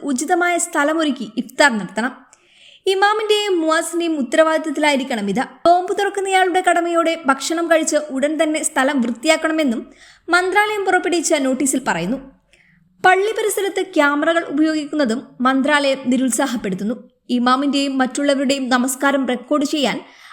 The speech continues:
അവ ഉപയോഗിക്കരുതെന്നും നിർദ്ദേശമുണ്ട്. ഇത് വിശ്വാസികളുടെ ബഹുമാനത്തെ ദുർബലപ്പെടുത്തുന്നു.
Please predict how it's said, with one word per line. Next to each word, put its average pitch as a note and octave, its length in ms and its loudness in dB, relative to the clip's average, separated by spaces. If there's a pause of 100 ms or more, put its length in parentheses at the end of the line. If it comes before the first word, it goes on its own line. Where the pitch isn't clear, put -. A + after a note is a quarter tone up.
അവ E4+ 120 4
ഉപയോഗിക്കരുതെന്നും F4 1040 0
നിർദ്ദേശമുണ്ട്. B3 600 0 (640)
ഇത് G#4 180 2
വിശ്വാസികളുടെ F#4+ 640 0
ബഹുമാനത്തെ D#4 580 0
ദുർബലപ്പെടുത്തുന്നു. A#3 880 -2